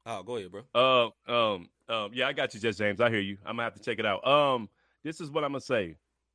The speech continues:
Speaker 2: There's no way in the world LeBron at thirty-seven should still be the best player on that, um, on the Lakers team.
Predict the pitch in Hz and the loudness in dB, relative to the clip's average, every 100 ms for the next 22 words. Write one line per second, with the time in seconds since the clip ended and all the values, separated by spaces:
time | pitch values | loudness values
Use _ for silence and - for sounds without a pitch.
0 | _ _ _ 120 156 131 156 170 175 170 | _ _ _ -6 -6 -4 -4 -2 -4 -4
1 | 156 147 135 127 117 117 131 131 117 131 | -4 -2 0 0 0 2 2 2 -2 -4
2 | 131 131 131 117 107 98 - 123 117 107 | -6 -6 -10 -10 -14 -20 -12 -10 -10 -10
3 | 113 113 123 113 101 101 107 104 107 104 | -10 -8 -2 0 0 -4 -8 -8 -8 -10
4 | 104 104 104 104 107 101 104 - 98 | -10 -12 -12 -10 -10 -10 -14 -14 -14